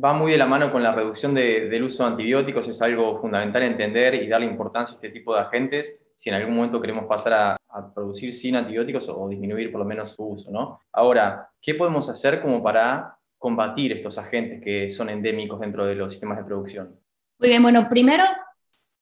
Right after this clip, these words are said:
Speaker 2: creo que lo has dicho muy bien, Leandro, son agentes que están presentes en todas las granjas, pero aunque estos agentes estén presentes en todas las granjas,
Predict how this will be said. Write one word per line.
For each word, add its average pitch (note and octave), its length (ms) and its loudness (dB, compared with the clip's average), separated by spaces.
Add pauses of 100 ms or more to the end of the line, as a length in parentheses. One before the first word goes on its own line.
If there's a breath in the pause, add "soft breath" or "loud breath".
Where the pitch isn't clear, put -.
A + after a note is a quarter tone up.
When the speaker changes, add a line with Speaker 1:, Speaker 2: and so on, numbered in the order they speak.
(800)
Speaker 2:
creo A#3 200 4
que B3 100 4
lo A3+ 140 6
has G#3 460 2
dicho G3+ 340 -4
muy A3 300 6
bien, G#3+ 340 2
Leandro, G#3 500 2 (280)
son A3 280 2
agentes A#3 380 2
que A3+ 60 -8
están F#3+ 240 -2
presentes G3+ 520 -4
en F#3+ 220 -4
todas F#3+ 240 -2
las F#3 320 -2
granjas, A#3 560 0 (160)
pero G#3+ 400 2
aunque A#3 420 6
estos A#3 320 4
agentes C4 360 8
estén G3+ 180 0
presentes A3+ 340 2
en G#3+ 140 4
todas G#3+ 220 2
las B3 120 2
granjas, G#3+ 440 0